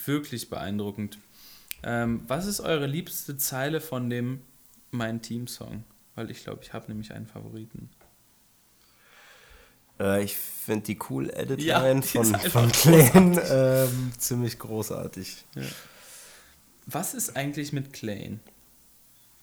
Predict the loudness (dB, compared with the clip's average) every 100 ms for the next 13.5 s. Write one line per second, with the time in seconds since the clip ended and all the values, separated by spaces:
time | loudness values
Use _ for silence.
0 | _ -16 -8 -6 -6 -10 -10 -8 -6 -4
1 | -4 -6 -8 -8 -8 -8 -10 -8 -6 -4
2 | -4 -6 -8 -6 -6 -6 -6 -6 -6 -8
3 | -10 -8 -6 -6 -6 -6 -8 -6 -6 -6
4 | -6 -8 -8 -8 -8 -10 -12 -10 -10 -12
5 | -20 _ -20 -20 -20 -20 -18 -12 -8 -6
6 | -4 -2 -2 -4 -8 -18 -20 -18 -6 -2
7 | -2 -2 -2 -2 -4 -4 -4 -4 -2 -4
8 | -4 -6 -6 -4 -4 -4 -8 -8 -8 -8
9 | -6 -4 -4 -6 -12 -20 _ -12 -10 -6
10 | -4 -4 -4 -6 -4 -6 -4 -4 -4 -6
11 | -10 -18 -20 -20 _ _ -20 -20 _ _
12 | -14 -10 -8 -6 -8 -6 -4 -2 -2 -2
13 | -2 -2 -2 -2 -4